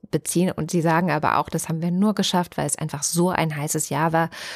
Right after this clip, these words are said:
Und das hat nichts damit zu tun, dass wir irgendwie besonders gut aufgestellt werden auf dem Sektor der Erneuerbaren, sondern das hat einfach nur damit zu tun,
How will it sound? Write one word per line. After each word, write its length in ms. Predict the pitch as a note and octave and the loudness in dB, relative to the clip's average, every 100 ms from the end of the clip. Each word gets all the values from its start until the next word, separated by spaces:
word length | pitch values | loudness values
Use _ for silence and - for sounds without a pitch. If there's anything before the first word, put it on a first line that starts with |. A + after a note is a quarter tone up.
| - - | -12 -2
Und 260 | E3+ D#3+ - | 0 0 0
das 180 | F3 F3+ | 0 2
hat 220 | E3+ F3+ | 0 2
nichts 360 | A3+ - - | 2 2 0
damit 300 | - D#3+ D#3+ | 0 0 -4
zu 80 | - | -6
tun, 240 | E3 - F3 | -2 0 2
dass 200 | E3 E3 | 2 2
wir 120 | D3+ | 0
irgendwie 300 | F#3 F#3 E3+ | 0 0 0
besonders 520 | D#3+ F3 E3+ E3+ D#3+ | -2 0 2 2 0
gut 320 | D#3+ G3+ - | 0 2 2
aufgestellt 680 | D#3 G#3+ - - - D3+ - | 2 0 -2 -4 0 -2 0
werden 220 | D3+ D3+ | -2 -2
auf 120 | B2+ - | -4 -4
dem 240 | D#3 D#3+ | -6 -4
Sektor 320 | - C#3 E3+ | -4 -2 0
der 120 | D#3+ | 2
Erneuerbaren, 720 | C#3 D#3 D3+ D3+ D3+ C#3 D3 D#3 | 0 0 2 2 2 2 2 0
sondern 240 | D3 D3+ | 0 0
das 160 | D3+ F3 | 0 0
hat 100 | - | 0
einfach 220 | C#3+ D#3 | 0 0
nur 260 | D#3+ E3 | 2 2
damit 260 | F3 E3 D#3 | 2 0 0
zu 140 | - | -2
tun, 300 | - - D#3 | -2 -4 -4